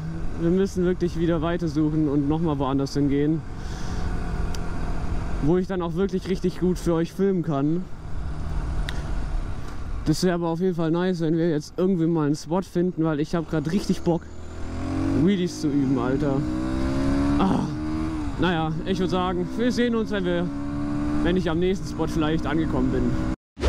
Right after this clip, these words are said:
Freunde, die Fahrschule ist weg. Ja, endlich. Platz für mich.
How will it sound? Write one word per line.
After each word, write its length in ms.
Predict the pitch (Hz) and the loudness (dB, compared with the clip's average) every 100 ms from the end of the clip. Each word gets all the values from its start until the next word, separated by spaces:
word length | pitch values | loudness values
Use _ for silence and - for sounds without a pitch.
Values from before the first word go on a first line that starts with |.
| - - _ _ _ - - | -2 -8 _ _ _ -2 0
Freunde, 380 | 196 240 226 180 151 - - - - - - - - - - 185 | 2 2 2 0 -4 -10 -12 -12 -12 -12 -10 -8 -6 -4 -2 0
die 80 | 170 | 2
Fahrschule 420 | 247 262 262 233 | 2 2 0 -2
ist 140 | 220 | 0
weg. 160 | 247 262 - - - - - - - - - - | 0 -2 -6 -14 -14 -12 -12 -14 -14 -12 -10 0
Ja, 240 | 233 285 185 - - - - - - - | 2 2 -2 -12 -18 -18 -16 -16 -8 -2
endlich. 420 | 226 214 202 - - - - - - - - - - - - - - | 0 2 0 -2 -12 -12 -12 -12 -12 -12 -10 -10 -8 -8 -8 -8 0
Platz 220 | 208 208 | 0 2
für 80 | 220 | 2
mich. 320 | 233 220 - | 2 0 -6